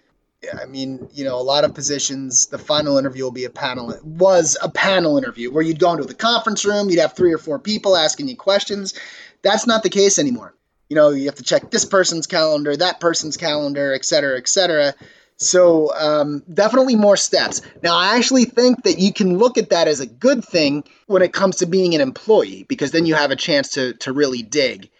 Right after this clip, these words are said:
I, I think that that gives the candidate a, a lot more leverage, so to speak. The candidate can take their time, not feel rushed,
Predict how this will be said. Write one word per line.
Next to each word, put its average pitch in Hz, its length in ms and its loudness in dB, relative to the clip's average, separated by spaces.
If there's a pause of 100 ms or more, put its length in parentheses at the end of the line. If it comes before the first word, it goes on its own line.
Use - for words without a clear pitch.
(160)
I, 127 340 -2
I 135 120 0
think 143 320 -8
that - 340 -2
that 139 180 -2
gives 131 200 -4
the 127 80 -8
candidate 127 640 -2
a, 160 140 2 (100)
a 175 60 0
lot 170 320 0
more 156 160 2
leverage, 135 720 0 (340)
so 143 220 -4
to 123 80 -4
speak. 117 460 -8 (340)
The 143 100 -8
candidate 131 420 -10
can 120 100 -18
take 135 180 -10
their 113 140 -8
time, 170 580 0
not 131 240 -10
feel 123 160 -12
rushed, 180 640 -2